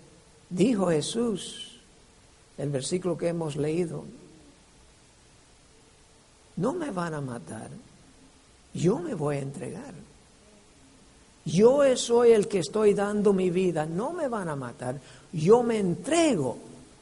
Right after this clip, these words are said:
para hacer el sacrificio para el pecado del mundo." Seguimos en capítulo dieciocho, en el versículo treinta y tres ahora.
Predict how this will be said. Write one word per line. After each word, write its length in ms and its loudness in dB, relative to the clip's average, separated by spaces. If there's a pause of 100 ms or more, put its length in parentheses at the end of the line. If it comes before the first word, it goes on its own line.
(640)
para 220 -4
hacer 260 -2
el 100 2
sacrificio 1040 -4 (1000)
para 180 -4
el 60 -8
pecado 580 -2
del 160 -4
mundo." 480 -8 (800)
Seguimos 640 10
en 200 0
capítulo 520 4
dieciocho, 760 8
en 60 2
el 60 2
versículo 520 4
treinta 460 2
y 80 0
tres 380 -2
ahora. 340 2